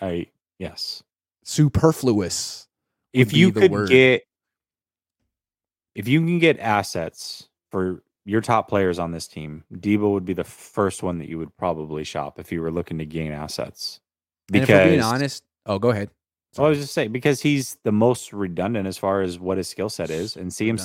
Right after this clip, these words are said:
Speaker 2: Redundant.
Speaker 1: frankly, does it better.
Speaker 2: Yeah. I-,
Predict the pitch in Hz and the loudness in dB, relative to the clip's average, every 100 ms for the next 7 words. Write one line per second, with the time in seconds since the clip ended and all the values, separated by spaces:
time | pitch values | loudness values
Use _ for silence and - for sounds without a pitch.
0 | 123 - 120 139 135 139 135 170 - - | -6 -6 -6 -4 -2 -2 -4 -6 -8 -14
1 | _ _ _ _ _ _ _ _ _ _ | _ _ _ _ _ _ _ _ _ _
2 | _ 92 95 92 - | _ -14 -12 -12 -14